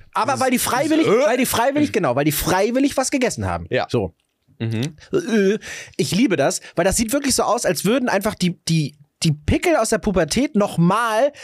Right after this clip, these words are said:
Speaker 1: durch den ganzen Körper raus aus dem Gesicht kommen. Als würde sich das Gesicht auf links drehen.
Speaker 2: <laughs>
Speaker 1: Und, und die einfach sich komplett vergessen. Liebe ich. Und da gab's eine Essensprüfung, da essen die zu dritt.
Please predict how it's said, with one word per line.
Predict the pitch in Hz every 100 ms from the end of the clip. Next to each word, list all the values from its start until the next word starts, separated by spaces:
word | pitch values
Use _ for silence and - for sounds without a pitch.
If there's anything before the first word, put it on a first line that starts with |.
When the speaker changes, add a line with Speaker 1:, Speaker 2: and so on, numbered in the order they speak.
| -
Speaker 1:
durch | 208 233
den | 233
ganzen | 240 302 254
Körper | - 247 262 - 156 156 226
raus | 359
aus | - 240
dem | 240
Gesicht | 220 240
kommen. | 185 - 175
Als | 196
würde | 254 294
sich |
das | - 226
Gesicht | - 196 180 349 -
auf | 226 226
links | 233 285 285
drehen. | - 117 110 151 147 147
Speaker 2:
<laughs> | - - -
Speaker 1:
Und, | 214 -
und | 226
die | 220 -
einfach | 254 269
sich | 240
komplett | - 220 247 302
vergessen. | - 254 226 - 139 - - - - _ - -
Liebe | 196 196 294 180
ich. | 131 220 - _ -
Und |
da | 190
gab's | 220 262
eine | 247 262
Essensprüfung, | 277 294 277 247 220
da |
essen | 202 - 285
die | 254 320 339 _ - - 180
zu | 196
dritt. | 185 175 202 339